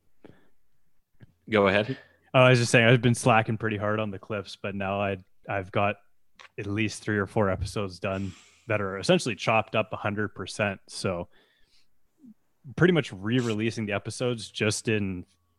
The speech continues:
Speaker 2: sound bites that people can digest
Speaker 1: Mm-hmm.
Speaker 2: is, I think people are
Speaker 1: Yeah.
Speaker 2: gonna like that. So
Speaker 1: I wonder if we should do, like, a, another audio theme, uh, feed that's, like, long and hard clips or something like that.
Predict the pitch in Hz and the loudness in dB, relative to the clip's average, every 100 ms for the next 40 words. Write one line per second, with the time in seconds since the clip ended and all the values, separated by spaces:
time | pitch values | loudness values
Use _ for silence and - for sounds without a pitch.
0 | _ - - - 98 107 113 120 127 - | _ -16 -10 -6 -4 -4 -4 -6 -6 -12
1 | - 98 - 107 104 - 92 90 90 92 | -12 -12 -10 -12 -10 -12 -10 -10 -10 -8
2 | 113 87 87 80 76 - - _ - 113 | -6 -4 -4 -6 -8 -12 -20 _ -4 -2
3 | 143 117 - 95 90 90 90 - 90 90 | 0 -2 0 0 2 0 -6 -8 -8 -8
4 | - 101 90 _ _ _ _ - - _ | -6 -4 -4 _ _ _ _ -20 -20 _
5 | _ - _ _ _ _ _ _ _ _ | _ -20 _ _ _ _ _ _ _ _
6 | _ 107 131 190 156 135 117 95 98 98 | _ 4 6 8 8 6 6 6 8 8
7 | 87 - 82 78 76 73 71 - - _ | 6 6 4 4 2 0 -2 -6 -10 _
8 | _ _ - 90 90 87 78 80 90 90 | _ _ -2 2 4 4 4 4 6 4
9 | 82 - 78 69 65 - - _ - 82 | 2 -2 -2 -2 -6 -16 -20 _ -4 -2
10 | 76 69 - - - 87 69 76 - _ | -2 -4 -12 -20 -6 -4 -4 -8 -16 _
11 | _ 76 71 - 80 67 62 - - - | _ -4 -2 -2 0 0 -4 -14 -14 -2
12 | 82 80 76 - 73 71 - - - 62 | 0 0 -2 -4 -6 -6 -6 -6 -6 -8
13 | - 62 50 - - 52 | -8 -12 -12 -12 -10 -10